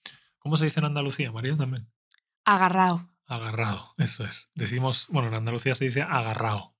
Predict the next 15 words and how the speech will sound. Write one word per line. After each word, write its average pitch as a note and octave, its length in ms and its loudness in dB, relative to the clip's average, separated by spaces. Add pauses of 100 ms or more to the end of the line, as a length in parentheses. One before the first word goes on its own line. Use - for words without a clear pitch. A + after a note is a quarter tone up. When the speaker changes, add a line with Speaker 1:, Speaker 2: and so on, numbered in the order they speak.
Speaker 1:
¿vale? C3+ 240 -2 (840)
Bien, E3+ 320 4
siguiente F#3+ 800 4
pregunta, D3+ 400 0
María. A#2 260 0 (540)
Speaker 2:
Buenas, G#3+ 520 6 (120)
¿sabéis G#3 420 4
de F4 60 8
alguna A#3+ 460 8
app G#3 180 2
o G3 100 4
suscripción G3 680 4
de F#3+ 180 8
alguna F#3 460 8
web F3+ 320 4